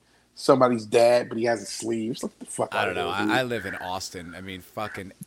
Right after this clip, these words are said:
Speaker 2: everyone has
Speaker 1: It's
Speaker 2: a
Speaker 1: everybody's dad.
Speaker 2: Ev-, everybody.
Speaker 1: Well, everybody everywhere does. That's not a even thing. And I, I'm just noticing as I get older, and I'm seeing my generation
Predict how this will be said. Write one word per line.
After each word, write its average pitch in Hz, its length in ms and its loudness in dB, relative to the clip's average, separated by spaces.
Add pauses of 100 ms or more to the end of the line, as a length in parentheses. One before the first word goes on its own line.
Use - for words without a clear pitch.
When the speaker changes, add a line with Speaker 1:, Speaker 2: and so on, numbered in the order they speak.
(200)
Speaker 2:
everyone 101 600 -6
has 82 220 0
Speaker 1:
It's 123 180 10
Speaker 2:
a 165 80 10
Speaker 1:
everybody's 127 600 8
dad. 113 280 12
Speaker 2:
Ev-, 120 120 -4 (200)
everybody. 95 540 -6
Speaker 1:
Well, 339 380 6 (300)
everybody 320 560 8
everywhere 359 480 4
does. 151 300 0
That's 180 180 -4
not 233 180 2
a 220 360 0
even 220 260 -6
thing. 247 300 -6
And 180 80 -2
I, 208 180 0
I'm 220 220 2
just 208 200 0
noticing 180 400 4
as 165 160 2
I 151 80 0
get 151 240 -2
older, 170 320 8
and 131 120 -2
I'm 143 160 -4
seeing 135 340 -4
my 156 200 6
generation 135 640 -4